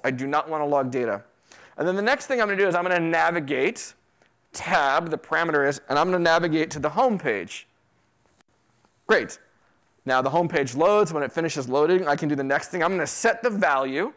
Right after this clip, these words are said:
The first parameter is a dom element who has a name attribute set to Q. That's my search box.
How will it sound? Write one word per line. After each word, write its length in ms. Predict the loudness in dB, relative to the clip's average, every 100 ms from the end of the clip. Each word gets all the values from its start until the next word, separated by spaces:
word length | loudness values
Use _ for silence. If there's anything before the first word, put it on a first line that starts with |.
| _ _ -10
The 80 |
first 400 | -6 2 2 2
parameter 640 | -2 0 0 2 2 0 -4 _ _ -20 _ _
is 300 | 2 4 2 -2 -6 -2
a 80 |
dom 520 | 0 0 2 4 2 2
element 480 | 2 2 2 -2 -4
who 140 | -2 2
has 200 | 2 2
a 100 | 0
name 640 | -2 -4 -2 0 0 -2 -2
attribute 920 | 0 0 -2 -2 -2 -4 -4 -8 -14 _ _ _ _ _ -16
set 380 | -4 -2 -2 -6
to 80 |
Q. 560 | -12 -14 -10 -2 -2 -4 _ _ _ _ _ _ _ _ _ -6
That's 300 | 0 0 0
my 120 | -2
search 380 | -2 -2 -2 -4
box. 460 | -6 -6 -14 -18